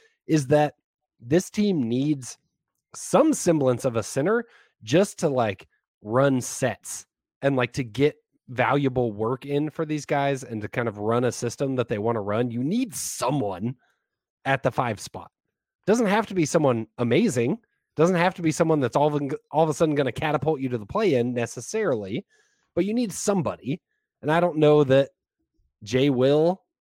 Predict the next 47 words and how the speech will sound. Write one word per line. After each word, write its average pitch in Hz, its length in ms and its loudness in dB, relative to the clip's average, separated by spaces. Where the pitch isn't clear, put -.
is 156 240 -2
that 185 240 -2
somebody. 233 480 -4
I 160 80 0
don't 160 160 -2
know 156 120 4
that 143 140 2
Mike 127 200 -4
Muscala 160 580 -2
is 202 160 -4
that 214 200 -8
somebody. 226 540 -4
Um, 127 520 2
I 131 80 -4
don't 147 120 0
think 156 140 -6
J 147 200 2
R 143 140 4
E 196 420 -4
is 175 120 -6
that 180 160 -2
somebody. 190 380 0
Like, 147 200 0
I 160 60 -2
don't 165 180 0
know 160 140 6
that 156 180 2
those 143 260 4
are, 131 260 2
are 131 200 2
the 123 120 -2
bodies 117 480 -2
you 113 120 -4
want. 117 280 0
So 143 160 4
I 139 160 4
would 170 160 4
not 151 180 2
be 147 100 -2
surprised 120 500 -2
to 117 80 -4
see 123 120 -4
the 110 160 -6
Thunder 107 320 -4
go 107 240 2
find 110 340 -6
somebody 104 680 -2